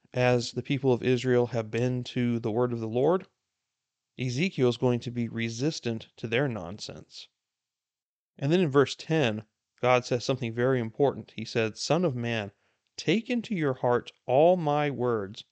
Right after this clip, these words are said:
which I will speak to you, and listen closely." That applies directly to us as well. We should take to heart all the words of the Lord that we are hearing, as well as all the words throughout his word.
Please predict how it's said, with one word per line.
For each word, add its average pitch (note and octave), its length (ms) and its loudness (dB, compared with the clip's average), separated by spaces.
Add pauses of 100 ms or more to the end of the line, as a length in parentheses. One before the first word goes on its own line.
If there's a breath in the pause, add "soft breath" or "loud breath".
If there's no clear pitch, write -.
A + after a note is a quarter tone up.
(180)
which - 160 -10
I A2+ 80 -4
will F#2 80 -4
speak - 360 -8
to - 100 -8
you, E3+ 240 -2 (800)
and A2 260 -8
listen C3 540 -2 (240)
closely." G#2 920 -4 (1300)
That G#2 140 -8
applies A2+ 360 -2
directly A2+ 480 -2
to A#2+ 180 -2
us A#2+ 200 0
as A#2+ 100 -4
well. B2+ 340 2 (520)
We A2+ 120 -2
should A#2 320 -2
take - 440 -4 (240)
to B2+ 100 -2
heart - 460 0 (260)
all C#3 360 6
the D3 120 0
words A#2+ 420 0
of A#2 180 -8
the A#2 100 -4
Lord G2 400 -6 (220)
that G2+ 120 -10
we G#2 140 -10
are F2+ 100 -12
hearing, D3 540 -4 (580)
as A#2 160 -6
well A#2 260 2
as A#2 180 -2
all B2 340 2
the C3+ 100 0
words A#2 460 -4
throughout A#2 500 -8
his A2+ 200 -8
word. E2+ 360 -14